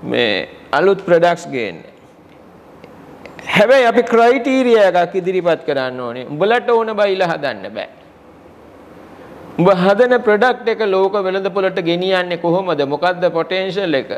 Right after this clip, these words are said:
කොහොමද විකුණන්නේ? ඒකේ මිල කොහොමද? ඒක අරන් තරඟ කරන්න පුළුවන්ද? කියන එක ප්‍රූව් කරලා ඒ නිෂ්පාදනය කරන්න ඕනේ. එහෙම නැතුව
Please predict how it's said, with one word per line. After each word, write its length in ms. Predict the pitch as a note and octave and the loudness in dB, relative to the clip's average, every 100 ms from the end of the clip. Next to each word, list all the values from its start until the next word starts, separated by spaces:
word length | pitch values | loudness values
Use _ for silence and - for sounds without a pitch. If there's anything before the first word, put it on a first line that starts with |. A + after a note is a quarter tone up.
| - | -4
කොහොමද 400 | E3+ F3 G3 F#3 F3 | -2 0 0 -2 -2
විකුණන්නේ? 720 | E3+ G3+ G3 F3 D3+ C3+ - - - - | -2 0 0 0 -2 -8 -10 -18 -20 -6
ඒකේ 260 | E3 F#3 | -2 0
මිල 360 | F#3 F#3 G#3 G#3+ | 0 0 0 2
කොහොමද? 480 | A3 G3+ F#3+ D3+ B2 | 2 0 0 -2 -2
ඒක 300 | A2+ E3+ F3 | -4 -2 0
අරන් 240 | F#3+ F#3+ | -2 -4
තරඟ 380 | F3+ F3 F#3 G#3 | -2 -2 0 -2
කරන්න 400 | G3 G3+ G3+ G3 | 0 0 -2 -6
පුළුවන්ද? 600 | F3+ F#3 G3 F3 C3+ G2 - - - - - - - | -4 2 2 2 -2 -10 -12 -16 -20 -20 -20 -20 -2
කියන 220 | A3+ A#3 | 2 4
එක 120 | A#3+ A#3 | 2 0
ප්‍රූව් 400 | A#3+ A#3+ C4 C4 | 0 0 2 2
කරලා 680 | B3 A#3 A#3 A3+ G#3+ - - | 2 2 2 0 0 -8 -8
ඒ 180 | G3+ G3 | 0 0
නිෂ්පාදනය 640 | F#3+ - F#3+ E3+ D#3 C#3+ | 0 -2 0 0 0 -4
කරන්න 340 | B2+ A#2+ G#2+ G#2+ | -2 -4 -4 -8
ඕනේ. 180 | A#2 C#3+ | -8 -2
එහෙම 220 | D3+ F#3 | 0 0
නැතුව 340 | F3+ F3 F#3 | 0 -2 2